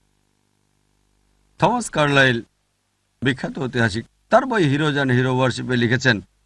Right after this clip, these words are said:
তার মতে নবী মুহাম্মদ সাল্লাল্লাহু আলাইহি সাল্লাম ছিলেন এক নম্বর। তাই তরবারি পেতে হবে। সেই তরবারি পাবেন কোথায়?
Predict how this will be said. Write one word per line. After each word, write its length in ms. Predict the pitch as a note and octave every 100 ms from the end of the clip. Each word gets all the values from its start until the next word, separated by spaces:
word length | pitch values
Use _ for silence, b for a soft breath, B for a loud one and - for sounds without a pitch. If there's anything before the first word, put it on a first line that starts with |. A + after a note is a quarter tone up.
| _ _ -
তার 180 | G#3+
মতে 240 | B3+ A#3+ A3
নবী 200 | F3+ E3+
মুহাম্মদ 380 | D#3 D3+ D3 B2+
সাল্লাল্লাহু 280 | C3+ B2+
আলাইহি 180 | B2 A#2
সাল্লাম 200 | B2 A#2
ছিলেন 280 | - D3 F#3+ -
এক 160 | G3+ - C#4
নম্বর। 380 | G3 E3+ C3+ E2 _ _ _ _ _ _ _ _ _ _
তাই 200 | C4 D4 -
তরবারি 460 | F3+ F#3 G#3 B3+ B3+
পেতে 320 | B3+ F#3+ F#3+
হবে। 380 | F3 D#3 B2+ E2+ _ _ _ _ _
সেই 180 | - A3+
তরবারি 360 | C4 C4+ C#4 C4
পাবেন 360 | C4 C4+ F4
কোথায়? 400 | D4+ C4 A3 B2+